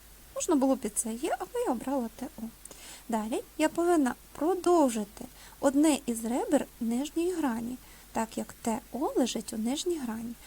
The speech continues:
до перетину з даною прямою. Продовжую ось це ребро. Точку перетину відмічаю. Вона обов'язково буде, тому що ці дві прямі лежать в одній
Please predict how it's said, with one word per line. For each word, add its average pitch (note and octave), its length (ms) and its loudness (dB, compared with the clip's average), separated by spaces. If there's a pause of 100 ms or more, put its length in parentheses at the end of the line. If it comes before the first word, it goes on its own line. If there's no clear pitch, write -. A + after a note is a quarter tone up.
(300)
до A#3 140 2
перетину C#4 640 0
з - 60 -4
даною C#4 360 -4
прямою. G#3 480 -10 (440)
Продовжую A#3 720 -2
ось A3+ 120 -4 (120)
це B3+ 140 -2
ребро. A#3 380 -6 (480)
Точку C#4 380 2
перетину A3 640 -6 (160)
відмічаю. A3 920 -4 (440)
Вона A3 220 2
обов'язково A#3+ 720 0
буде, D4 360 -4 (440)
тому A3+ 260 -2
що A3+ 180 -4
ці A3 200 -4
дві G#3+ 200 -8
прямі A3 400 -6 (160)
лежать G#3+ 560 -4
в A3 100 -8
одній G#3+ 480 -4